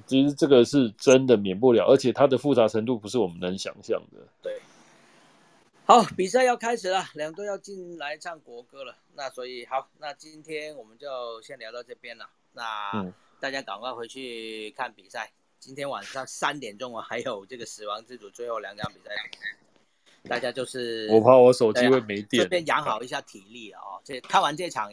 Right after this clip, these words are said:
Speaker 2: 或者，或者是大家可以现在先去睡一下，三点钟。
Speaker 1: 最好是啦，现在，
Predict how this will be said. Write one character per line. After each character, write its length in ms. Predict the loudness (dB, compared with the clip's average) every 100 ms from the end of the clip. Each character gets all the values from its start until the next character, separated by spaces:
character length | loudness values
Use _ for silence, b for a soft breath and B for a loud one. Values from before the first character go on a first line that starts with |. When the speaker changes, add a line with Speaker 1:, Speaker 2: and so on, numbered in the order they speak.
| -6
Speaker 2:
或 100 | -4
者， 80 | -2
或 80 |
者 60 | -4
是 120 | -4
大 140 | -4 -6
家 60 |
可 80 | -6
以 40 |
现 160 | -12 -12
在 120 | -14
先 160 | -14 -14
去 80 | -14
睡 260 | -12 -14
一 40 | -12
下， 180 | -12 -10
三 200 | -10 -10
点 120 | -12
钟。 160 | -18 2
Speaker 1:
最 180 | 6 8
好 160 | 6
是 240 | 0 -2 0
啦， 220 | 2 2
现 200 | 0 0
在， 300 | 2 2